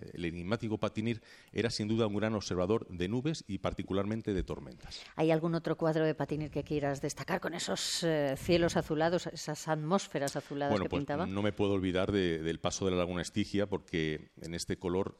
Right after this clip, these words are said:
Speaker 1: el azul sí que es el clor-, el color claramente dominante, aparte de la estrecha franja de cielo salpicado de nubes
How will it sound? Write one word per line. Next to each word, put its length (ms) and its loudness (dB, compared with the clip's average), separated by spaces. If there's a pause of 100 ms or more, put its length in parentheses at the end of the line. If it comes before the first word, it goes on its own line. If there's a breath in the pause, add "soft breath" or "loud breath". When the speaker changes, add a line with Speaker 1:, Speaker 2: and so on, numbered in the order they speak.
(160)
Speaker 1:
el 160 -4
azul 320 0
sí 100 0
que 120 -4
es 120 -4
el 80 -4
clor-, 300 -2
el 400 -4
color 240 0
claramente 500 -2
dominante, 580 -2 (300 loud breath)
aparte 380 -2
de 100 2
la 60 2
estrecha 320 -2
franja 320 -2
de 100 2
cielo 260 0
salpicado 540 -4
de 100 -4
nubes 440 0